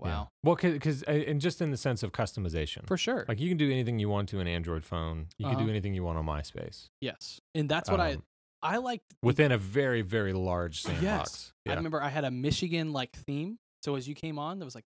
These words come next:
Speaker 2: Michigan, but it was subtle, wasn't too much, wasn't too in your face.
Speaker 1: Hmm.
Speaker 2: And then my opening song, when you pulled up my MySpace, got a guess? Anybody?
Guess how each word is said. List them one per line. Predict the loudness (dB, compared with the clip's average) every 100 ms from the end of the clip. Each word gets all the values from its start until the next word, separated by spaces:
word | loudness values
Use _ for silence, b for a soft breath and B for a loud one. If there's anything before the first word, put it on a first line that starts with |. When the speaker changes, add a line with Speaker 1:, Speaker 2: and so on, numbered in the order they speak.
| _
Speaker 2:
Michigan, | -8 -6
but | -6
it |
was | -6
subtle, | -4 -2 -2 -4 -6 -4
wasn't | -4 -4
too | -4
much, | -4 -4
wasn't | -6 -12 -4
too | -2
in | 0
your | -2
face. | -2 -4 -4 -12 _ -4
Speaker 1:
Hmm. |
Speaker 2:
And | -2
then | 0
my | 0 -2 -2
opening | -2 0 -4 -2
song, | -2 0 0 -4 -8
when | -8
you | -8
pulled | -6 -4 0
up | 0 -2
my | -4
MySpace, | -4 -6 -4 -4 -4 -8 -14 _ _
got | -6
a |
guess? | -4 -4 -6 -16 _ _ _
Anybody? | -4 -2 -4